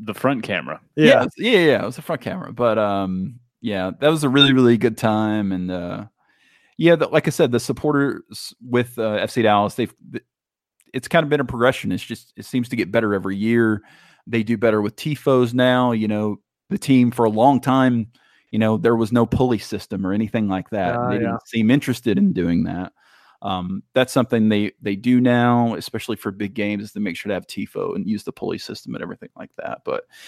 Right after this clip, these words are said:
Speaker 2: in Frisco, it gets a little windy, so sometimes, you know, tifos don't do well with that. But,
Speaker 3: Yeah.
Speaker 2: uh, yeah, it's a good time.
Speaker 3: So when you're not pulling for F C Dallas, who's your other go-to team?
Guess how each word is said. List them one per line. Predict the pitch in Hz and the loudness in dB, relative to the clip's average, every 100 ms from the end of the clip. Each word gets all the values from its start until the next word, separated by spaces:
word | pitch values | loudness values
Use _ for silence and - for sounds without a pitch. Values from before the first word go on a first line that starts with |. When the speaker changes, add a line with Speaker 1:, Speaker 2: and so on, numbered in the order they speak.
| - - | -12 2
Speaker 2:
in | 127 | 4
Frisco, | - 160 170 | 4 4 4
it | 147 | 4
gets | 139 | 4
a | 147 | 6
little | 123 | 6
windy, | 120 135 127 113 | 6 6 6 4
so | - | 2
sometimes, | 110 131 120 127 117 107 | 0 0 0 2 0 0
you | 117 | 0
know, | 107 101 98 _ _ _ _ _ - | 0 0 -4 _ _ _ _ _ -12
tifos | 127 123 127 107 | -10 -4 -4 -4
don't | 117 110 | -8 -6
do | 120 107 | -2 4
well | 110 113 | 6 6
with | 101 - | 4 4
that. | 107 101 82 | 6 6 2
But, | 92 90 | 0 0
Speaker 3:
Yeah. | 85 | 2
Speaker 2:
uh, | 80 78 - - _ - | 0 -2 -6 -14 _ -14
yeah, | - 55 - _ _ _ _ | -12 -14 -16 _ _ _ _
it's | 160 170 | -4 0
a | |
good | 156 | 0
time. | - 101 92 110 _ _ _ _ _ _ _ _ - | 2 0 0 -4 _ _ _ _ _ _ _ _ -4
Speaker 3:
So | - 190 | 4 6
when | 190 | 6
you're | 214 220 | 4 4
not | 214 233 - | 4 4 4
pulling | 185 175 151 | 4 4 2
for | 147 135 | 0 0
F | 131 | 0
C | - 113 | -2 -6
Dallas, | 104 107 104 107 - - _ | -6 -6 -8 -10 -14 -20 _
who's | 156 202 170 | 2 4 4
your | 185 | 6
other | 165 156 | 6 6
go-to | 147 143 139 135 139 131 | 4 4 4 2 0 0
team? | - - 131 123 117 113 | -2 -6 -4 -4 -8 -12